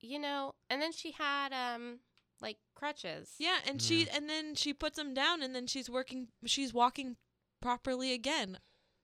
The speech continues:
Speaker 2: It
Speaker 1: So
Speaker 2: didn't
Speaker 1: I don't, I don't really know. And then, like, so basically what the review finished off with saying was that, like, then he is with this human girl because, like,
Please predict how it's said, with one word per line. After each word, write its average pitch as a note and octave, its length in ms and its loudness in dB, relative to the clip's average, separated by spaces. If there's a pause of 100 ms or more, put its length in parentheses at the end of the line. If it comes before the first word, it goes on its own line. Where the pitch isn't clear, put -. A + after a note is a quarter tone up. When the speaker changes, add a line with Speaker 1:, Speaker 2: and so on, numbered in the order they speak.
(160)
Speaker 2:
It A#3+ 100 -2
Speaker 1:
So D#4 60 -4
Speaker 2:
didn't E4 220 4
Speaker 1:
I D#4 80 2
don't, F#4 340 -2 (200)
I B3 80 0
don't D4 220 -2
really G#3 260 -4
know. F#3+ 320 -2
And A3+ 100 -6
then, A3 100 -2
like, A3 220 -2 (220)
so A3+ 200 -4
basically G#3+ 340 0
what G3+ 180 -4 (160)
the G3+ 180 0
review F#3 340 -4
finished F3+ 320 -4
off F3+ 180 -4
with F3+ 120 -8
saying F3+ 320 -4
was F3 140 -6
that, F#3 160 -6
like, F3 240 -6 (420)
then F#3+ 280 2
he F#3 340 -2 (100)
is F3 220 -6
with F3+ 240 -4
this F3+ 240 -8
human F3+ 340 -4
girl F3+ 320 -4
because, E3+ 320 -8
like, D#3+ 320 -8